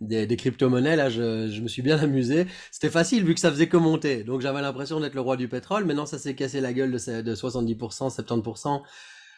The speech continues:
Donc, euh, j'ai été intelligent dans la manière de gérer le capital, donc j'ai pas perdu, mais, euh, j'ai eu des revenus passifs, mais qui ne sont pas stables. C'est-à-dire que pendant deux ans, je me suis payé des, des plus-values.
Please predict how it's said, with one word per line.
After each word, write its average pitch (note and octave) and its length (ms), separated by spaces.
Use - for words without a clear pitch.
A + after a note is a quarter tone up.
Donc, C#3 320
euh, C3 800
j'ai B2 260
été C3+ 220
intelligent C3+ 640
dans B2 160
la A#2+ 100
manière B2+ 280
de A#2+ 60
gérer A#2+ 240
le A#2+ 60
capital, C3 500
donc A2+ 160
j'ai G#2 140
pas A2 480
perdu, B2 580
mais, C3+ 320
euh, G#2+ 320
j'ai A2 240
eu D#3+ 40
des D3 120
revenus C#3+ 400
passifs, F3+ 400
mais C3 100
qui C3+ 120
ne B2 40
sont A#2+ 180
pas A#2 140
stables. C3 340
C'est-à-dire A2+ 220
que A2+ 60
pendant A#2 160
deux A#2 260
ans, C3 200
je A#2+ 80
me A#2 60
suis A2 160
payé A#2+ 400
des, G2 500
des F#2+ 120
plus-values. A2 640